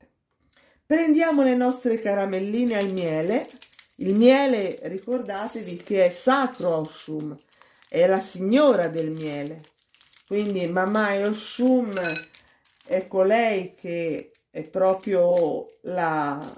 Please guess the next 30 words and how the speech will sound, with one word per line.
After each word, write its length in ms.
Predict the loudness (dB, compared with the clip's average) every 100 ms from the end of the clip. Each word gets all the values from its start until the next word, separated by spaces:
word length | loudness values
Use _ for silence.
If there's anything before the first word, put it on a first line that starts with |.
| -12
la 220 | -6 -4
madre 640 | -2 0 0 -2 -2 -2 -4
che 140 | -4 -4
addolcisce, 1120 | -4 -6 -6 -8 0 0 0 -6 -10 -10 -12 -20 _ _ _
è 120 | -8
la 160 | -4 -4
madre 480 | -2 -2 -2 -4 -2
delle 280 | 0 2 2
api, 540 | 2 -2 -4 -6 -4
è 80 | -2
la 180 | -2 -4
madre 760 | -4 -4 -4 -4 -4 -4 -6 -16 _ _ _ _
del 320 | -10 -6 -2
miele, 520 | 2 4 4 2 2
è 140 | 0 -2
colei 420 | -2 0 0 -2
che 120 | -6
profuma 720 | -4 -4 -4 -2 2 2 2 -2
di 140 | -4
miele. 580 | -2 0 2 0 -2 -4 -10 -20 -20 _ -10
Il 180 | -4 0
miele 760 | 2 2 0 0 -2 -4 -12 _ _ _ _ 0
è 80 | 4
la 160 | 4
dolcezza, 800 | 2 -4 -6 -2 0 -2 -2 -2
la 160 | 0 -2
gioia 400 | 0 0 2 -2
di 100 | -4
vivere, 520 | -8 -8 -4 -2 -2
l'abbondanza, 1200 | -2 -4 -6 -6 -2 -2 -2 -4 -8 -10 -12 -12